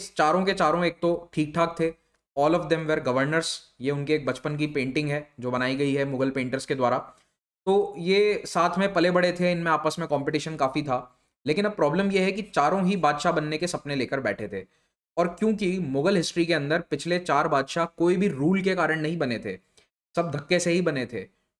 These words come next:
हुमायूं जो है, वो ज़रूर अपने पिताजी के द्वारा घोषित था कि ये मेरा बड़ा बेटा है, यही बादशाह बनेगा, लेकिन उसे भी अपने भाइयों से चैलेंज फेस करना पड़ा। अकबर को फॉर्चुनेटली कोई चैलेंज फेस नहीं करना पड़ा, थोड़ा सा चैलेंज मिला उसे, ज़्यादा नहीं। उसके बाद आप देखते हो जहांगीर को चैलेंज फेस करना पड़ा, शाहजहां को करना पड़ा।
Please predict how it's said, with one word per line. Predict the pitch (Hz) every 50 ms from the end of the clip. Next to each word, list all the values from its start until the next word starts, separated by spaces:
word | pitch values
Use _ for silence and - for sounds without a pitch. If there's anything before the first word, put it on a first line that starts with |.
| _ -
हुमायूं | 135 139 143 156 170 185 185
जो | 175 180 165
है, | 151 180 196 - - - -
वो | 123 120 147 175 185
ज़रूर | 170 170 165 170 185 190 180 175 - _ _ -
अपने | 143 139 160 170 175
पिताजी | 165 160 - 151 147 151 160
के | 160 170
द्वारा | 156 156 156 165
घोषित | 156 131 123 135 135 - 160 156 -
था | 156 151
कि | 147 175 170
ये | 139 131 143 151
मेरा | 151 143 143 139
बड़ा | 135 127 135 139
बेटा | 139 135 135 143 139
है, | 143 147 143
यही | 127 123 123 139 147
बादशाह | 139 127 123 - - 147 135
बनेगा, | 127 127 127 123 139 156 - - _ _ _ _ _ _ -
लेकिन | 139 180 185
उसे | 170 - 180 175
भी | 180 185
अपने | 175 175 175
भाइयों | 165 156 151 151 160 170
से | - 180
चैलेंज | 175 - 151 147 156 165 -
फेस | - 160 156 -
करना | - 151 151 156
पड़ा। | 151 156 151 156 165 - - _ _ _ _ _ -
अकबर | 156 151 156 175 190 185
को | 180 196 190 196
फॉर्चुनेटली | 175 156 151 - 170 165 165 165 170
कोई | 165 170 165 160
चैलेंज | - - 139 147 156 156
फेस | - - 151 143 147 147
नहीं | 135 139
करना | 139 147 147 147
पड़ा, | 143 147 147 156 160 156 156 -
थोड़ा | 165 170 170 170
सा | 175 180
चैलेंज | 170 170 147 143 151 156 156 147
मिला | 143 143 151 151
उसे, | 151 151 180 165
ज़्यादा | 127 123 123 143 151 143
नहीं। | 135 135 160 - _ _ _ _ _ _ _ _ _ -
उसके | 139 - - 165
बाद | 156 160 160 165
आप | 160 156
देखते | 147 147 143 - 160
हो | 156 156
जहांगीर | 139 135 131 135 147 156 151
को | 151 160
चैलेंज | 147 160 143 143 147 151
फेस | 143 - 151 147
करना | - 151 139 143 143
पड़ा, | 143 143 143 139
शाहजहां | 139 147 127 131 131 139 139 143
को | 147 160
करना | - 143 135 131 143
पड़ा। | 139 139 127 123